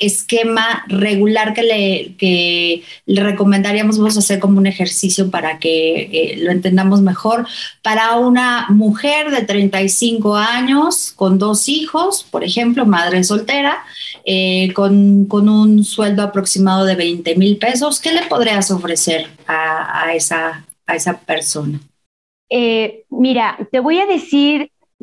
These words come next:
Speaker 2: no te podría yo dar un, un,
Speaker 1: Sí, más
Speaker 2: un
Speaker 1: o menos.
Speaker 2: esquema como tal.
Speaker 1: Porque tienes que hacer un estudio y todo esto,
Speaker 2: Exacto,
Speaker 1: ¿verdad?
Speaker 2: pero,
Speaker 1: Ujú.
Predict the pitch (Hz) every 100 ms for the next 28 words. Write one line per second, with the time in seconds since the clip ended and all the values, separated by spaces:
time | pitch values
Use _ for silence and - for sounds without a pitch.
0 | - 269 339 453 453 294 240 247 254 254
1 | 254 254 240 233 233 220 _ 240 247 247
2 | 247 247 240 240 214 - _ _ _ _
3 | - 339 285 277 277 294 247 214 247 247
4 | 240 233 240 233 226 202 196 - 185 196
5 | 262 226 233 233 240 220 220 226 220 202
6 | - 240 247 240 202 185 190 185 175 170
7 | 254 220 269 214 226 208 - 262 254 247
8 | 247 247 -